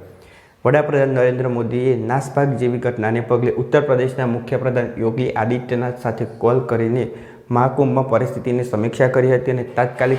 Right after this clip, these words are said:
સહાયના પગલાં લેવા હાકલ કરી હતી. ઉત્તર પ્રદેશ સરકારના જાહેરનામા અનુસાર અઠ્યાવીસ જાન્યુઆરી સુધીમાં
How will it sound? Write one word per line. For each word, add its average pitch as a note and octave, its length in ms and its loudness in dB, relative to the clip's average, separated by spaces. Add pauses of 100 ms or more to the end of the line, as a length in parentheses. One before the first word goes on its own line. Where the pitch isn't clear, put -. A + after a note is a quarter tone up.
(120)
સહાયના A#2 360 0
પગલાં B2 360 0
લેવા B2 220 2
હાકલ A#2 320 0
કરી G2+ 340 -2 (340)
હતી. A#2 220 0 (800)
ઉત્તર C3+ 240 2
પ્રદેશ D3 320 2
સરકારના C3+ 340 2
જાહેરનામા B2+ 640 2
અનુસાર C3 320 0 (460)
અઠ્યાવીસ C3 480 2
જાન્યુઆરી C3+ 560 4
સુધીમાં C3+ 720 -2